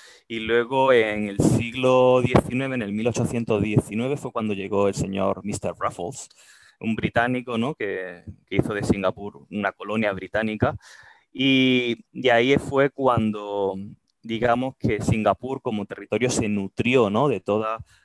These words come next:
de toda también, toda esa sabiduría, bueno, todas aquellos, todas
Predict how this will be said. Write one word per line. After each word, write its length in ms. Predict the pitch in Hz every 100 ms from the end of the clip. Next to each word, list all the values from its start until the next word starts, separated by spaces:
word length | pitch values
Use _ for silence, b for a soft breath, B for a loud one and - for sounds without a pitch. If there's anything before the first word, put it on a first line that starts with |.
| b
de 80 | 104
toda 220 | 110 110
también, 600 | 110 107 107 113 113 110
toda 180 | 101 101
esa 140 | - -
sabiduría, 680 | - 98 98 98 101 120
bueno, 200 | 113 139
todas 280 | 110 120 120
aquellos, 420 | 117 117 123 120 -
todas 340 | 104 107 113